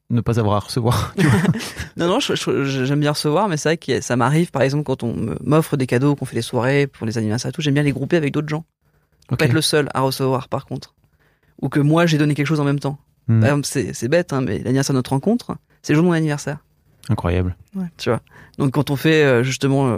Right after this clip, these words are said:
Speaker 2: la petite soirée pour, euh, notre rencontre, bah, on fait mon anniversaire en même temps, mais je donne quand même quelque chose.
Speaker 1: Hmm.
Speaker 2: Et ça me fait du bien, tu vois, de pas t-, recevoir en plus deux, deux cadeaux ou un bel, ou un beau cadeau, tu vois, ce jour-là, parce que
Speaker 1: Hmm.
Speaker 2: c'est un double, une double chose.
Speaker 1: Ouais, donc
Speaker 2: Donc,
Speaker 1: c'est pas
Speaker 2: euh,
Speaker 1: si
Speaker 2: ça m'arrange.
Speaker 1: simple que ça de recevoir.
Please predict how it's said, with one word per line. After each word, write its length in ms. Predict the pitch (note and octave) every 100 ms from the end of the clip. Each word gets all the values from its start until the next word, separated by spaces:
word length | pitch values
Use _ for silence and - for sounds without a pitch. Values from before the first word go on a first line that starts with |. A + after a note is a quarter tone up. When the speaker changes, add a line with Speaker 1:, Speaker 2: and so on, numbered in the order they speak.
| -
Speaker 2:
la 100 | -
petite 160 | - -
soirée 260 | C3 C#3
pour, 400 | C#3 - D3 B2+
euh, 60 | D#2
notre 200 | A2+ -
rencontre, 380 | A#2+ E3+ G3+ -
bah, 80 | -
on 40 |
fait 100 | -
mon 80 | A#2
anniversaire 300 | A#2+ B2 B2
en 40 |
même 80 | A2+
temps, 140 | -
mais 80 | B2+
je 80 | C#3
donne 200 | C#3 F#3
quand 80 | E3+
même 40 | D#3+
quelque 180 | D#3+
chose. 260 | E3 - - A3
Speaker 1:
Hmm. 180 | A#2 A2
Speaker 2:
Et 40 | G#2+
ça 60 | C3+
me 40 |
fait 60 | D3
du 100 | E3
bien, 220 | D#3+ E3 F3
tu 40 |
vois, 100 | C#3
de 80 | C3+
pas 160 | C#3 D3
t-, 60 | _ -
recevoir 480 | C#3+ B2+ D3 D#3 E3+
en 60 |
plus 180 | D3+ D3
deux, 200 | C3+ D#3 - - - - - -
deux 120 | C#3
cadeaux 340 | C#3 C3+ E3 E3
ou 60 |
un 120 | C3+
bel, 340 | C#3 C3+ C#3+ D3 D3
ou 160 | B2+
un 80 | B2+
beau 160 | C#3 D3+
cadeau, 260 | C#3+ D#3
tu 100 | F3+
vois, 100 | D3+
ce 120 | C#3
jour-là, 300 | C3+ B2+ D3
parce 180 | E3 C3
que 60 | A2+
Speaker 1:
Hmm. 40 |
Speaker 2:
c'est 140 | A2 G#2+
un 80 |
double, 360 | B2+ C#3 G#2 E2
une 60 | D#2
double 180 | - A#2
chose. 240 | - D3 _ _ -
Speaker 1:
Ouais, 80 | C#4+
donc 80 | F#2+
Speaker 2:
Donc, 160 | F2
Speaker 1:
c'est 100 | -
pas 100 | -
Speaker 2:
euh, 40 | A2+
Speaker 1:
si 400 | - - B2 B2
Speaker 2:
ça 60 |
m'arrange. 80 | -
Speaker 1:
simple 180 | C3 B2
que 120 | B2
ça 220 | A2 C#3+
de 140 | C3+ A2
recevoir. 480 | G2 B2 G#2 -